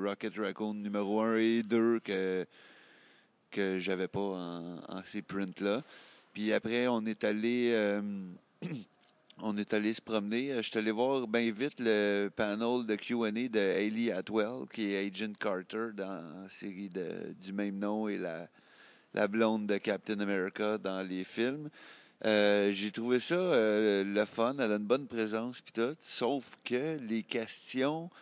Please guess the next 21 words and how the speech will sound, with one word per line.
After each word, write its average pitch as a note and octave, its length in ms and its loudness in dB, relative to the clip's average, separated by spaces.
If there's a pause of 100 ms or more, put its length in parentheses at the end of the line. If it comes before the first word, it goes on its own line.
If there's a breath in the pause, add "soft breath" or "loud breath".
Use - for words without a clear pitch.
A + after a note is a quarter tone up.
(440 loud breath)
c'était A#2+ 500 -2
beaucoup C3 520 -4
de A2 200 4
petites - 540 -4
filles, C3+ 420 -2
généralement, A2 640 -2
qui A2+ 240 -2
arrivaient A2 400 0
puis - 180 -12
qui A2+ 140 -6
disaient A#2 600 -2
toute - 280 -8
la A#2 120 0
même A#2 200 -2
affaire, B2 480 -6
qui A2+ 120 -4
était A2 240 -2
quelque G#2 220 -2
chose B2 260 0
comme, G#2+ 240 0
euh, G2+ 280 4